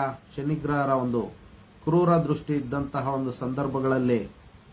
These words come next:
ಈ ರೀತಿ ಸಮಸ್ಯೆಗಳು ಉದ್ಭವ ಅಂತ, ಆಗುವಂತ ಒಂದು ಸಾಧ್ಯತೆ ಇರುತ್ತೆ. ಆದ್ರಿಂದ ನೋಡಿ, ಶನಿ ಜಯಂತಿಯ ಒಂದು ದಿನ ವಿಶೇಷವಾಗಿ ಇನ್ನೂ ಹೆಚ್ಚಿನ ರೀತಿಯಲ್ಲಿ ನಾವು ತಿಳ್ಕೊಳ್ಳುವಂಥದ್ದಾದ್ರೆ, ಶನಿ ಪ್ರದೋಷ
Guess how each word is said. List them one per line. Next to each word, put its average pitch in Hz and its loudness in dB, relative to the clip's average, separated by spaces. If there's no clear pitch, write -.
ಈ 156 4
ರೀತಿ 165 6
ಸಮಸ್ಯೆಗಳು 147 0
ಉದ್ಭವ 135 0
ಅಂತ, 123 -4
ಆಗುವಂತ 127 -2
ಒಂದು 123 0
ಸಾಧ್ಯತೆ 120 -2
ಇರುತ್ತೆ. 113 0
ಆದ್ರಿಂದ 123 0
ನೋಡಿ, 180 2
ಶನಿ 165 4
ಜಯಂತಿಯ 170 4
ಒಂದು 131 -4
ದಿನ 139 0
ವಿಶೇಷವಾಗಿ 127 -2
ಇನ್ನೂ 180 4
ಹೆಚ್ಚಿನ 165 4
ರೀತಿಯಲ್ಲಿ 156 2
ನಾವು 139 0
ತಿಳ್ಕೊಳ್ಳುವಂಥದ್ದಾದ್ರೆ, 127 -4
ಶನಿ 151 4
ಪ್ರದೋಷ 143 2